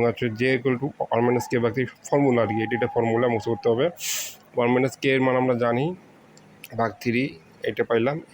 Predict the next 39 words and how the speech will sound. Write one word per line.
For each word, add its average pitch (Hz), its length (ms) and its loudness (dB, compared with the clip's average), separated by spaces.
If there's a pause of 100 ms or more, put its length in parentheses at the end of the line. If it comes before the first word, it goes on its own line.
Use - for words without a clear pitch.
(160)
এবং 113 200 2 (920)
এম 131 100 4 (140)
যেটা 123 240 2
আর 113 100 0
কি 123 60 0 (100)
হাফ, 123 200 2
আহ, - 720 -4
এফ 120 60 -2 (100)
সি 135 120 -2 (160)
জে 123 100 0 (100)
কে 135 160 0
বি 120 140 2
ডি 120 60 4 (120)
স্কয়ার, 110 300 0 (180)
এম 117 120 0
এর 120 80 2
মান 120 120 2
আমরা 120 140 2 (100)
জানি, 120 240 2 (340)
এইখানে 110 280 0 (140)
হচ্ছে 104 240 -8
এটা, 127 180 -2 (1200)
আহ, 110 220 2
এম 113 120 2
এর 113 140 2
মান, 127 160 2
আহ, 113 720 -2
equal 117 240 0
to 113 120 -2
half 117 140 2 (120)
into 117 200 0 (160)
এফ 117 80 0 (100)
সি 131 120 0 (180)
এর 123 120 -2
মান 120 120 2 (100)
আমরা 117 140 0
জানি 117 200 0
কংক্রিটের 113 440 -2
টেন 123 180 2